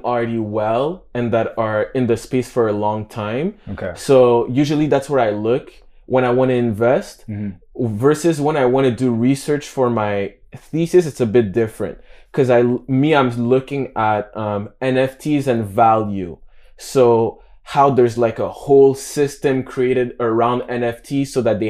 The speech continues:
Speaker 1: have value and how they become more valuable.
Speaker 2: Hmm.
Speaker 1: Uh,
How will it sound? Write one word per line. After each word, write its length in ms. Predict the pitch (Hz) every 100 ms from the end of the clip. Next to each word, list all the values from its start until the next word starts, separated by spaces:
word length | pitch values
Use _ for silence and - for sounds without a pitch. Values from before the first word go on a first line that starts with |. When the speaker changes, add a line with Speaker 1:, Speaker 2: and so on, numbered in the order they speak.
| 110
Speaker 1:
have 360 | - 113 107
value 680 | 95 98 101 113 120 143 151
and 100 | 120
how 140 | 110
they 120 | 107 107
become 300 | 104 - 107
more 220 | 107 104
valuable. 760 | 95 98 104 117 117 139 175 - - -
Speaker 2:
Hmm. 200 | 104 98
Speaker 1:
Uh, 600 | 113 107 107 101 104 104